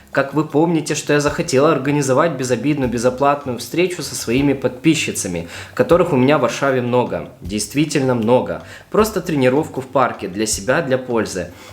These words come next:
Но нашлись в Варшаве Ангелина и Наталья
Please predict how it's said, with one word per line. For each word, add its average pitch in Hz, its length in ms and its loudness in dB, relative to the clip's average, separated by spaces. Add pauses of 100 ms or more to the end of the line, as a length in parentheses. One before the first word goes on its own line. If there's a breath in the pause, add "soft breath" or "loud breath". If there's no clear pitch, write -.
Но 185 340 4
нашлись 135 560 -2
в - 60 -10
Варшаве 151 720 0
Ангелина 113 580 0
и 123 180 -2
Наталья 175 720 0